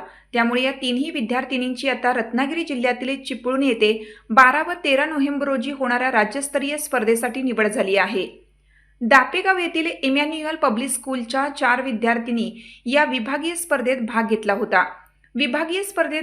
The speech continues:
अंजली दिनकर मगर या सातवी वर्गात शिकणाऱ्या विद्यार्थिनीने उंच उडी, हाय जंपमध्ये एक पॉइंट वीस उडी मारून विभागीय स्पर्धेत प्रथम क्रमांक पटकावला, तर आता राज्यस्तरीय स्पर्धेसाठी निवड झाली आहे. तर अंकिता महेश काकडे या विद्यार्थिनीने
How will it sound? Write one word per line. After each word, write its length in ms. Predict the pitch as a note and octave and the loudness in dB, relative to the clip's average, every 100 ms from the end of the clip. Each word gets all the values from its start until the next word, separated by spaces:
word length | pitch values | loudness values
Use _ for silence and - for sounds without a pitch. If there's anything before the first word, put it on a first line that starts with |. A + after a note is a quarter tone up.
| - | -2
अंजली 340 | C4 B3+ D4 E4 | 0 0 -2 -4
दिनकर 360 | C#4+ A#3+ C4 | -2 -2 -2
मगर 360 | B3+ B3 A#3 C4 B3+ - - - | 0 -2 -2 -4 -6 -18 -16 -4
या 280 | A#3+ B3+ C4+ - | 2 2 2 -2
सातवी 420 | D4 B3+ - D#4+ | 2 4 2 -4
वर्गात 320 | D#4+ D#4 D4+ | -4 -2 -2
शिकणाऱ्या 500 | D4 C4+ A#3 A#3+ B3+ | -2 -6 -2 0 0
विद्यार्थिनीने 840 | B3+ A3 A3+ A#3 A#3 A#3+ A#3 G3+ - - - C#4+ | -2 -4 -2 -2 0 -2 0 -4 -8 -16 -6 -4
उंच 220 | E4+ F4+ | -2 -2
उडी, 420 | E4 C#4+ D4 D4 - | -2 -2 -4 -8 -2
हाय 160 | C4+ C#4 C#4 | 4 4 2
जंपमध्ये 520 | C#4+ C4+ C4+ C4+ C4 | 0 0 0 0 0
एक 400 | C4+ - B3+ - | -4 -4 -4 -4
पॉइंट 220 | C4+ C4+ C4+ | -2 0 -2
वीस 360 | A3 C#4 - - | -6 -8 -8 -6
उडी 140 | A#3+ | -4
मारून 340 | B3 B3 A#3+ A#3 - - - | 0 0 0 -2 -4 -10 -2
विभागीय 500 | C4+ A#3 C#4+ D#4 F4+ | 0 2 0 -2 -6
स्पर्धेत 380 | - C#4 A#3 C4+ C4 | -2 -2 0 -2 -2
प्रथम 240 | A#3 C4+ | -2 -2
क्रमांक 420 | D4+ C4+ A#3 A3+ | 0 0 0 -2
पटकावला, 500 | A#3 G#3+ - G3+ G3 - - - - - C4 | 0 0 2 2 2 0 -4 -20 -20 -2 6
तर 80 | |
आता 260 | B3+ B3 C4 | 6 6 4
राज्यस्तरीय 600 | A#3 A3 E4 - F4 F4 | 4 2 -2 -6 -6 -4
स्पर्धेसाठी 640 | F4+ D#4 B3+ C4 C#4 C4 D4 | -2 0 0 0 -2 -4 -2
निवड 280 | B3 A3+ | -2 0
झाली 300 | A3 A3 G3+ | 0 0 2
आहे. 500 | G3+ G3+ G3 - - _ _ _ | 2 0 -4 -8 -18 _ _ _
तर 60 | C#4+ | 2
अंकिता 540 | C#4 C4+ C4 E4+ F#4 | 4 4 0 0 0
महेश 380 | F4+ C#4+ D4+ - | 0 -2 -2 0
काकडे 340 | C#4+ A#3+ B3+ B3 | 2 2 2 0
या 180 | A#3 C4 | 0 0
विद्यार्थिनीने 1000 | C4+ G#3 B3+ C#4+ D4+ C4 C4 G3+ - | -2 -4 -4 -4 -4 -2 -2 -4 -10